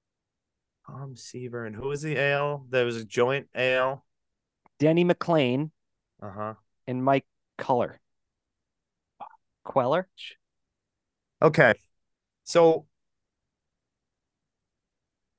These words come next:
Speaker 1: I'm trying to think of when Tom Seaver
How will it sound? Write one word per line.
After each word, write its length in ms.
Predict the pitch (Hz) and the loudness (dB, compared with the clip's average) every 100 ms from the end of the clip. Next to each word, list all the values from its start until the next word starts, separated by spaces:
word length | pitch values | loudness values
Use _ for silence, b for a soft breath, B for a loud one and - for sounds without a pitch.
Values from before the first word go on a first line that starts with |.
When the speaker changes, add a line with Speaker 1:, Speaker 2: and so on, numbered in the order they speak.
| _ _ _ _ _ _ _ _ _ - | _ _ _ _ _ _ _ _ _ -18
Speaker 1:
I'm 140 | 123 | -16
trying 360 | - 165 190 196 | -8 -2 -2 -2
to 60 | |
think 400 | 151 180 165 147 | -4 -4 -4 -4
of 80 | 127 | -6
when 300 | 131 135 131 | -4 -6 -8
Tom 500 | - - 147 147 151 | -14 -8 -4 -2 -2
Seaver 840 | 131 - 151 139 120 107 104 101 | -6 -8 -6 -4 -4 -2 -4 -6